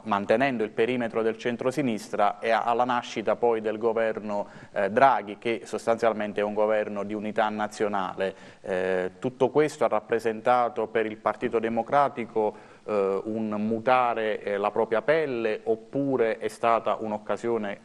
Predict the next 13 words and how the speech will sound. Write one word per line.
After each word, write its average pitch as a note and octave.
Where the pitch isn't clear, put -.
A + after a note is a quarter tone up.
che G#2
ha G2
dovuto A2
subire, G#2+
eh, F#2+
sulla G2
propria G2+
pelle G#2+
e F#2+
quindi G#2+
ha G#2+
dovuto G2+
accettare, G2